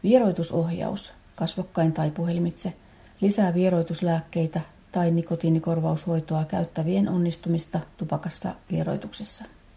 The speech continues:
Lyhyillä alle kahdenkymmenen minuutin motivoivan haastattelun tapaamisilla voidaan lisätä tupakkatuotteiden käytön lopettamisen todennäköisyyttä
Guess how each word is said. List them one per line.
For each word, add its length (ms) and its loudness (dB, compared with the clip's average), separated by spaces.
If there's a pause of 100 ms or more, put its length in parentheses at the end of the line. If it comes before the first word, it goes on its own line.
(2500)
Lyhyillä 600 6
alle 220 2
kahdenkymmenen 680 2
minuutin 600 2
motivoivan 680 2
haastattelun 720 0
tapaamisilla 800 0 (360)
voidaan 400 4
lisätä 400 0 (100)
tupakkatuotteiden 1000 0
käytön 440 0
lopettamisen 800 -2 (100)
todennäköisyyttä 1000 0